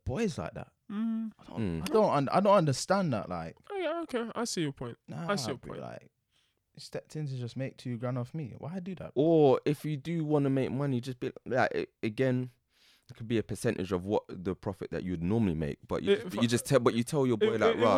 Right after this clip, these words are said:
Speaker 2: wouldn't,
Speaker 3: I'm,
Speaker 2: do you know what
Speaker 3: I'm
Speaker 2: it is?
Speaker 3: doing this."
Speaker 2: Then, then to that person, I'm not saying it's me 'cause I,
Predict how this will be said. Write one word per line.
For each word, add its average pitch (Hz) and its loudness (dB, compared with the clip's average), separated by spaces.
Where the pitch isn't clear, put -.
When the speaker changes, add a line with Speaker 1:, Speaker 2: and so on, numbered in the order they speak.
Speaker 2:
wouldn't, - 2
Speaker 3:
I'm, 202 2
Speaker 2:
do 220 0
you 240 6
know 254 6
what 226 4
Speaker 3:
I'm 254 6
Speaker 2:
it 220 10
is? 233 8
Speaker 3:
doing 190 0
this." - -6
Speaker 2:
Then, 208 4
then 196 0
to - -2
that 214 2
person, 185 0
I'm 180 2
not 190 0
saying 165 -6
it's 143 -12
me 127 -10
'cause 123 -12
I, 156 -6